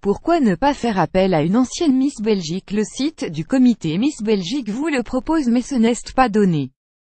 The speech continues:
Inviter Miss Belgique donne une plus-value à votre événement, explique le comité Miss Belgique sur site qui propose un onglet Booking Miss Belgique.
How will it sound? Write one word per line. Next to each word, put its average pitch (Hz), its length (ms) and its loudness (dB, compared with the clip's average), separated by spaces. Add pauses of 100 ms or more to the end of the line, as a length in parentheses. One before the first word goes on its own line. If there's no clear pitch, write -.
(240)
Inviter 247 500 -4
Miss 254 260 -2
Belgique 175 480 -2
donne 214 240 4
une 160 180 2
plus-value 240 480 0
à 185 120 2
votre 156 260 -2
événement, 214 640 2
explique - 540 -10
le 139 80 -2
comité 277 560 0
Miss 269 260 0
Belgique 202 480 -2
sur 302 220 -10
site 320 300 -8
qui 277 140 -4
propose 269 520 -2
un 190 160 0
onglet 185 520 -2
Booking 247 560 -2
Miss 262 300 2
Belgique. 170 720 -4